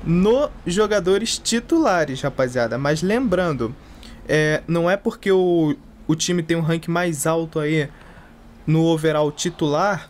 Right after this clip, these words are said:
dos jogadores que significa que ele é o melhor time. Também está relacionado à formação, aí vai depender da formação que você mais gosta de jogar. Também depende dos jogadores reservas,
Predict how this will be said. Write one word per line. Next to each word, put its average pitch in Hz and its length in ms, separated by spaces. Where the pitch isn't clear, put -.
dos 143 160
jogadores 151 720
que - 260
significa 196 600
que 196 100
ele 196 140
é 196 60
o 202 80
melhor 208 360
time. 165 440
Também 190 320
está 190 460
relacionado 156 920
à 156 120
formação, 190 840
aí 139 160
vai 156 160
depender 156 340
da 151 80
formação 151 480
que 147 80
você 143 260
mais 147 300
gosta 143 320
de 135 140
jogar. 143 440
Também 202 280
depende 208 440
dos 202 180
jogadores 180 540
reservas, 160 880